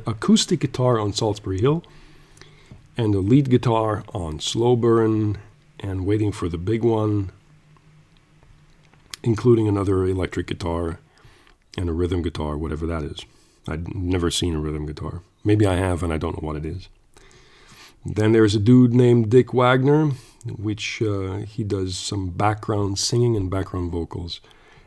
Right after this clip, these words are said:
and plays a guitar for He-, Here Comes the Flood. And this version, the first version ever, uh, to be public, uh, published to the world is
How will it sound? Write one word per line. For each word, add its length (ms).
and 340
plays 460
a 80
guitar 480
for 300
He-, 100
Here 380
Comes 400
the 80
Flood. 580
And 180
this 160
version, 720
the 100
first 360
version 440
ever, 300
uh, 220
to 140
be 160
public, 420
uh, 100
published 520
to 100
the 100
world 600
is 260